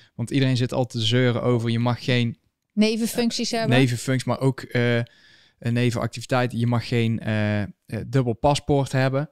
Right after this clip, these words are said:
Speaker 2: Ja.
Speaker 1: Daar is een hoop gedoe over. Maar in hoeverre is dit iets anders dan wanneer iemand,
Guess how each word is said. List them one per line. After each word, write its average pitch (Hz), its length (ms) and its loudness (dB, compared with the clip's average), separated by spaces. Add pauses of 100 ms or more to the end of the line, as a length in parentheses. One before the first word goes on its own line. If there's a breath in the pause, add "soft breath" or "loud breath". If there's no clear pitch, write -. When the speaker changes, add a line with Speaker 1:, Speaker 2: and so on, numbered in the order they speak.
(220)
Speaker 2:
Ja. 185 380 -2
Speaker 1:
Daar 131 140 -2
is 127 100 0
een 127 60 0
hoop 131 200 2
gedoe 131 260 2
over. 127 320 2
Maar 127 300 -2
in 135 140 2
hoeverre 135 460 4
is - 240 0
dit 143 200 4
iets - 300 -2
anders 135 380 0
dan 127 300 0
wanneer 123 540 0
iemand, 127 420 0